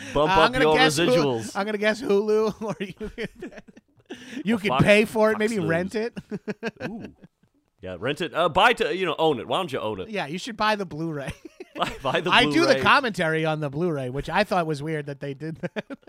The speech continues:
Speaker 2: <laughs>
Speaker 1: It's silent for the whole movie up until your two
Speaker 2: And,
Speaker 1: shots.
Speaker 2: and then I tell that exact anecdote I just told you, <laughs> and then it's out. <laughs>
Speaker 1: I mean, that's a good, that's a good, that's a party
Speaker 2: I got
Speaker 1: stopping
Speaker 2: paid
Speaker 1: anecdote.
Speaker 2: I got paid forty-five grand to do the Blu-,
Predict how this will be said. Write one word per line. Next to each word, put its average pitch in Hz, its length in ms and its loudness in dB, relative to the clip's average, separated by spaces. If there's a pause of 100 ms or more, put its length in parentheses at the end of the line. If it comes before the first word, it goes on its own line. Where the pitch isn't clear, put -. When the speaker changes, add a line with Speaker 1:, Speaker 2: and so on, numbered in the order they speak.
(160)
Speaker 2:
<laughs> - 340 -18
Speaker 1:
It's - 200 -4
silent 135 540 0
for 135 80 -6
the 123 80 0
whole 123 160 2
movie 113 400 -2
up 110 160 -2
until 113 320 -4
your 110 360 -2 (260)
two 127 100 -4
Speaker 2:
And, 196 180 2
Speaker 1:
shots. 196 240 0
Speaker 2:
and 196 80 0
then 202 80 2
I 196 120 4
tell 202 180 0
that 180 160 2
exact 170 420 0
anecdote 165 480 -4
I 156 120 -4
just 156 260 -8
told 156 240 -8
you, 151 320 -4
<laughs> - 60 -18
and 240 120 -2
then 240 200 -2
it's 185 200 -6
out. 214 380 -6 (480)
<laughs> - 500 -20
Speaker 1:
I 101 100 -8
mean, 113 100 -6
that's 151 220 -6
a 117 60 -12
good, 101 260 -10
that's 107 220 -10
a 117 60 -14
good, 95 140 -12
that's 185 180 0
a 175 60 -2
party 139 320 0
Speaker 2:
I 139 40 -6
got 143 100 -4
Speaker 1:
stopping 156 340 0
Speaker 2:
paid - 20 -4
Speaker 1:
anecdote. 151 480 -4 (160)
Speaker 2:
I 160 80 -10
got 254 140 -8
paid 185 180 -8
forty-five 185 480 -4
grand 170 360 -10
to 113 60 -16
do 104 140 -10
the 95 340 -10
Blu-, 117 240 -12